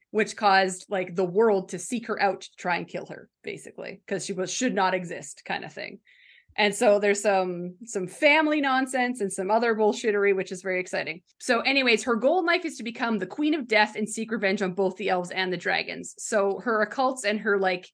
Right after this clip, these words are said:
affiliates are usually assassins' guilds that are used to infiltrate, gather info, and just generally cause a ruckus. Uh, so you can only imagine the kind of followers she has, um, as if, as they are mostly undead, so they're, like, vampires, mummies, that kind of thing.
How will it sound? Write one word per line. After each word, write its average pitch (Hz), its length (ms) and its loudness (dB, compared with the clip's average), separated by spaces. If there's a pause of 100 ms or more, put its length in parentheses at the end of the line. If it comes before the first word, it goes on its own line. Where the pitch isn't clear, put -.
(160)
affiliates 277 800 -2 (160)
are 208 160 6 (240)
usually 226 580 -2 (240)
assassins' 233 600 0
guilds 285 480 -2
that 202 120 4
are 202 60 6
used 196 240 -2
to 214 120 -6
infiltrate, 233 540 -2
gather 208 320 2
info, 214 460 -4
and 208 160 -2
just 190 300 -4
generally 185 400 0
cause 175 320 -2
a 165 40 -4
ruckus. - 540 -10 (200)
Uh, 175 380 0
so 208 160 0
you 214 140 2
can 262 100 2
only 269 180 2
imagine 226 340 2
the 208 60 -2
kind 208 160 0
of 196 80 -2
followers 240 420 2
she 240 120 -6
has, 226 520 2
um, 196 500 2
as 202 160 -2
if, 196 80 -4 (100)
as 208 260 4
they 202 160 2
are 190 160 2
mostly 233 460 -2
undead, 220 500 2
so 226 140 -4
they're, 196 160 0
like, 185 160 0
vampires, 185 640 0
mummies, 180 480 -2
that 170 220 -2
kind 175 160 -8
of 170 100 -8
thing. 147 300 -10